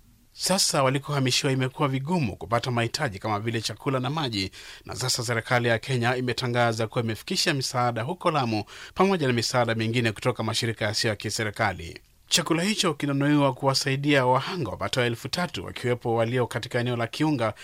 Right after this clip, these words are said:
karibu sana na mpaka wa Kenya na Somalia.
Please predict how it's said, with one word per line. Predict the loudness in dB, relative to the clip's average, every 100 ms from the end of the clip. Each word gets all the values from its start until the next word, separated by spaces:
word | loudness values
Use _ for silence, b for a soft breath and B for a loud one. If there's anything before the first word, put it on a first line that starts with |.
| B B
karibu | -2 0
sana | -2 -2 0
na | -2
mpaka | 0 -2 0 -2
wa | 0
Kenya | 0 0
na | 0
Somalia. | -2 -2 -2 -2 -4 -8